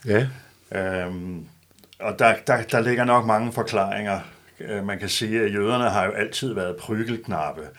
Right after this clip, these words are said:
Speaker 2: Det er altid dem, man er gået efter. Øh, historisk set, så var det jo i mange århundreder på grund af deres religion.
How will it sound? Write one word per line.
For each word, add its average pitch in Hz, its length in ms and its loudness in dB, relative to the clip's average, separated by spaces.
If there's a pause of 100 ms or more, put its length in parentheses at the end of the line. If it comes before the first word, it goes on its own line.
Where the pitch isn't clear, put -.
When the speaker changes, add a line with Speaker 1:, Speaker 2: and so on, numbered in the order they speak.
(480)
Speaker 2:
Det 92 100 -4
er 92 40 -2
altid 101 260 -8
dem, 90 140 -2
man 92 160 -4
er 90 60 -4
gået 87 480 -4
efter. 80 260 -10 (760)
Øh, - 120 -4 (1200)
historisk 160 520 4
set, 131 260 6
så 139 120 2
var 127 240 6
det 117 120 0
jo 113 140 2
i 113 200 0
mange 107 300 4
århundreder 113 540 2
på 110 160 -6
grund 107 180 0
af 107 60 -4
deres 98 260 -2
religion. 82 520 -6